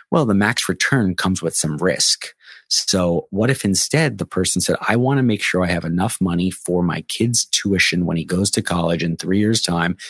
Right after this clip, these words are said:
and it's this much money." Great. Then we're gonna increase the probability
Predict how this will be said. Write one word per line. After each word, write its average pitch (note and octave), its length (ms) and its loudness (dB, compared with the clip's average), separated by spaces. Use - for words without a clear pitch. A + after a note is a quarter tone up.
and E2+ 120 -2
it's D#2+ 160 -2
this - 200 0
much E2+ 240 -2
money." - 280 -10
Great. - 340 0
Then F2 100 0
we're F#2+ 120 2
gonna F#2+ 260 0
increase A2+ 460 0
the - 120 -4
probability F2+ 1200 -2